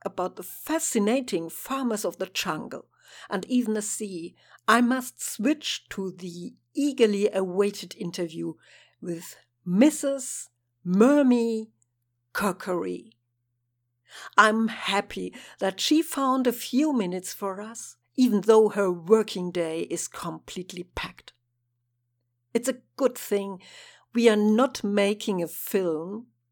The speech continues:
because it takes a bit an effort to talk to each other. I wear a nasal filter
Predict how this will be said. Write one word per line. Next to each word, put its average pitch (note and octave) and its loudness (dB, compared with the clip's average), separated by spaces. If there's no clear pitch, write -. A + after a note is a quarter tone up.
because C4 -2
it B3 -6
takes B3 0
a A3 -2
bit B3+ -4
an G#3 2
effort A#3+ 0
to - -12
talk F#3 -4
to - -12
each - -16
other. - -18
I A3+ 4
wear A3+ 6
a F#3+ -2
nasal F#3+ 0
filter A#3+ -2